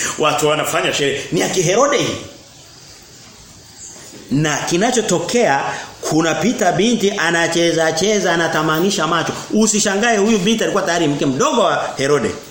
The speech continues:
Mpaka akaamua kujifunga kwa viapo. Hapa hakuna mahusiano mazuri. Sina nani ananipata vizuri. Unaweza kusema sasa ujumbe wake ni ujumbe,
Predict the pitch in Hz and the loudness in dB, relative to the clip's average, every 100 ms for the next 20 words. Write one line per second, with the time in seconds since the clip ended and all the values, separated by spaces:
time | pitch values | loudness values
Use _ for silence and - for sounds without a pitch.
0 | - - - 135 240 233 185 185 185 220 | -20 -18 -8 -2 0 0 -2 0 2 2
1 | 175 175 151 - 269 220 123 - - - | 2 0 0 0 2 2 0 -4 -12 -6
2 | - 127 143 131 - - - - - - | -2 0 0 0 -4 -10 -20 -20 -20 -20
3 | - - - - - - - - - - | -20 -20 -20 -16 -14 -16 -20 -20 -20 -20
4 | - - - 180 214 202 226 185 - 196 | -20 -16 -8 -2 -2 0 2 2 0 0
5 | 202 143 196 233 90 - - - - - | 0 0 -2 -2 -4 -10 -18 -20 -20 -20
6 | - - - - 165 156 147 113 110 131 | -20 -20 -16 -8 -4 -2 0 -2 -2 -4
7 | 95 92 82 76 - - - - - - | -4 -4 -6 -8 -18 -20 -20 -20 -20 -20
8 | - - 240 214 240 208 202 190 160 147 | -18 -4 -2 0 0 0 0 0 0 0
9 | 156 202 156 143 202 180 240 269 143 143 | 0 0 0 -2 -4 -2 -2 0 0 -2